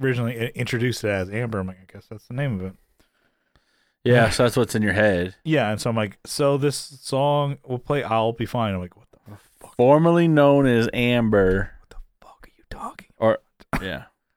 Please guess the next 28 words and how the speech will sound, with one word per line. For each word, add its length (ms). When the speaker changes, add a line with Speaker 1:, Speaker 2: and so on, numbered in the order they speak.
Speaker 1:
<laughs> 560
Speaker 2:
What? 180
O-, 260
on 240
stage 380
in 100
the 60
microphone. 420
What 200
the 80
fuck? 400
Speaker 1:
The 60
fuck 320
are 40
you 100
doing? 360
You 100
gonna 140
fuck 380
me 120
over 220
like 240
this, 180
bro? 320
<laughs> 800
Just 400
<laughs> 1160
whispering, 720